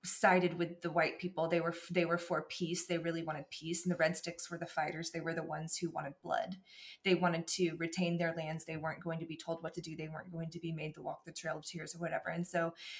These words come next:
they, um, they ended up warring against one another, also in the Creek War. And then, um, so it is just really interesting 'cause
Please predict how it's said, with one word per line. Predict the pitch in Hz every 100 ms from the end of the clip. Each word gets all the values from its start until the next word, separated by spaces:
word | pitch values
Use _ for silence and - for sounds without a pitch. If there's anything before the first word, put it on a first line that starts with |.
| -
they, | 185 185 180
um, | 175 165
they | 170
ended | - 185
up | 175 165
warring | 170 165
against | 160 139 - -
one | 175
another, | 147 - - 160
also | 170 - 160
in | 156
the | 151
Creek | - 156 -
War. | - - 180 -
And | 180 170
then, | 165 156 160 - -
um, | 160 - 170 180 _ - -
so | - 214 -
it | 214 - -
is | 214 190
just | 208 -
really | 196
interesting | - 175 180 180 170
'cause | 175 165